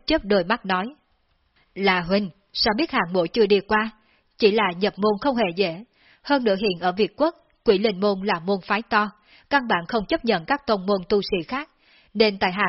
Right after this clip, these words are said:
mới tới đây tìm cơ hội, lại nghe việc phó lão thọ đản, đúng là cơ hội trời cho hàng mộ, hàng mộ tất nhiên sẽ không buông tha." Tu sĩ tóc dài thong thả nói. "Thì ra là như vậy, xem ra hàng huynh cũng không đơn giản rồi."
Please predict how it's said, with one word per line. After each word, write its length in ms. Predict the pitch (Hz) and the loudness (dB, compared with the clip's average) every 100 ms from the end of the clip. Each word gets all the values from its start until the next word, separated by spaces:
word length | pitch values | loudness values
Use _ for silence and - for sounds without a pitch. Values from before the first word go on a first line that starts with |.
| 175 | 0
mới 120 | 208 | -2
tới 140 | 220 233 | -2 0
đây 120 | 226 208 | 0 0
tìm 160 | 226 208 - | 2 0 2
cơ 140 | 277 | -2
hội, 300 | 226 185 156 - _ | 0 -2 -2 -12 _
lại 260 | 202 208 160 | -2 -2 -2
nghe 360 | 170 196 196 196 _ | -2 -2 -2 -6 _
việc 240 | 180 202 - | 0 0 0
phó 160 | - 208 | -2 0
lão 180 | 277 175 | 0 -2
thọ 200 | - 185 | -2 0
đản, 280 | 185 135 185 _ _ | 0 -4 -12 _ _
đúng 200 | 214 220 | 2 2
là 100 | 294 180 - | 2 -2 0
cơ 100 | 262 | 0
hội 240 | 214 165 - | 0 -2 0
trời 160 | 202 | -2
cho 180 | 165 214 | 0 -4
hàng 260 | 202 190 180 | -2 -4 -4
mộ, 200 | 165 180 _ _ | -6 -6 _ _
hàng 200 | - 214 | 0 2
mộ 100 | 190 | 2
tất 220 | 180 330 | 0 -4
nhiên 200 | 220 214 | 0 -2
sẽ 220 | 190 - 175 | -2 -4 -2
không 240 | - 196 | -2 0
buông 160 | 202 185 | 0 0
tha." 240 | 220 214 208 _ _ _ _ _ _ _ | -2 -4 -4 _ _ _ _ _ _ _
Tu 120 | - | -2
sĩ 140 | 262 - 175 | 0 -2 -2
tóc 180 | 302 - | -4 -2
dài 300 | 208 180 175 | -2 -2 -4
thong 140 | - 247 | -8 -6
thả 180 | 196 | -6
nói. 300 | 165 190 220 311 _ _ _ _ - - _ | -2 -4 -4 -12 _ _ _ _ -20 -20 _
"Thì 240 | 214 196 165 | 0 0 2
ra 380 | 180 202 226 220 | 0 0 -2 -6
là 160 | 196 208 | 0 0
như 180 | 196 247 | 0 0
vậy, 260 | 202 165 - _ | 0 -2 -12 _
xem 220 | _ - 190 | _ -4 0
ra 120 | 202 | 0
hàng 200 | 196 170 | 0 -2
huynh 240 | 165 208 196 | -2 -4 -2
cũng 200 | - 185 | -2 -2
không 240 | 240 202 | -2 0
đơn 160 | 202 196 | 0 0
giản 220 | 202 170 | -2 -2
rồi." 220 | 190 196 | -2 -2